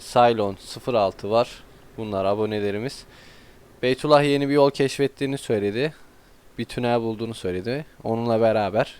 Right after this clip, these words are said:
yeni yerler keşfetmek üzere yollara çıkacağız. Bakalım başımıza yolda neler gelecek. Şöyle F on bir yapalım, kapatalım isimleri. Ee,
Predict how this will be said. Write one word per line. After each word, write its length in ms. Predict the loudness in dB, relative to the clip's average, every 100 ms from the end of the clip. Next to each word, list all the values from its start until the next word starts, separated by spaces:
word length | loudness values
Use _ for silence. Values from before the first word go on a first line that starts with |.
| -8
yeni 240 | -4 -2
yerler 300 | 0 0 -2
keşfetmek 640 | -2 -6 -4 -6 -4 -8 -6
üzere 340 | -6 -4 -6 -8 -8
yollara 460 | -2 -2 -2 -4 -4
çıkacağız. 480 | -4 -2 -2 -2 -8 -20 -20 -20 -10 2
Bakalım 420 | 4 6 4 6
başımıza 480 | 6 4 -2 0 4
yolda 340 | 4 4 2
neler 320 | 2 4 6
gelecek. 440 | 4 0 -2 -4 -6
Şöyle 340 | -2 0 0
F 160 | 0 -4
on 140 | -2
bir 100 | -2
yapalım, 440 | 0 0 -2 -4 -8 -4
kapatalım 600 | -4 0 0 0 -2 -4 -12 _ _ -20 -20 -20 -20 -20 -20 -20 -20 -20 -20 _ -20 -20 -20 -20 -20 -20 -20 -20 -20 -20 -20
isimleri. 580 | -14 -10 -6 -4 -2 -2 -4 -20 -20 -20 -20 -20 -20 -20 -14
Ee, 540 | -10 -8 -8 -8 -8